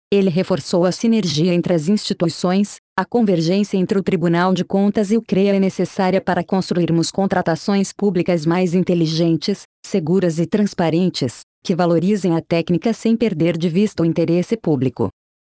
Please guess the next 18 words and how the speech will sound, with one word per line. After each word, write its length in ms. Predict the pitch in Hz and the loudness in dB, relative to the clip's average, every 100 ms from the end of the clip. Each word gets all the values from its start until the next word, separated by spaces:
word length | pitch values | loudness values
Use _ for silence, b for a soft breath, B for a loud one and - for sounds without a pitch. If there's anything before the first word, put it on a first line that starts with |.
| - | -4
A 60 | |
programação 760 | - 214 196 202 185 - 180 185 | 0 0 2 2 0 -2 -2 0
técnica 480 | 175 165 175 160 165 | 0 0 0 0 0
foi 200 | - 165 | 0 0
aberta 380 | 147 165 165 175 | 2 0 0 0
pelo 220 | 190 214 | 2 2
auditor 420 | 208 190 180 175 | 0 -2 0 0
de 120 | 165 | -2
controle 440 | - 180 - 175 175 | 0 0 0 0 0
externo 480 | - 185 180 185 | -2 0 0 0
do 120 | 165 190 | 0 -2
T 180 | 208 | -2
C 160 | 202 - | -2 0
E 300 | 180 170 190 | 0 2 2
M 120 | 185 | 2
G, 260 | 165 190 233 - - | 2 0 0 -2 -2
Otávio 420 | 190 185 165 175 | 0 0 2 0
Simões, 600 | - 180 180 208 262 | 2 2 2 2 -2